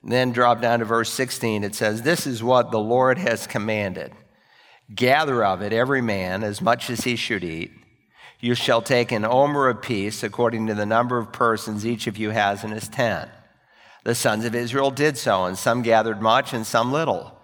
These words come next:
When they measured it with an omer, he who had gathered much had no excess,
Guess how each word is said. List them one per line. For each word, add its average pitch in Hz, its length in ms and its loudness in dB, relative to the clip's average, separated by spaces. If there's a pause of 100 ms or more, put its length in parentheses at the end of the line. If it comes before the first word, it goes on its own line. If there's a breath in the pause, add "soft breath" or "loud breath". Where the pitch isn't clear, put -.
(320 loud breath)
When 120 100 0
they 123 140 4
measured 131 400 2
it 110 160 -2
with 110 120 -4
an 101 120 -2
omer, 113 600 0
he 135 140 0
who 123 120 2
had 107 160 2
gathered 110 360 2
much 117 380 2
had 107 180 2
no 110 200 2
excess, - 840 -2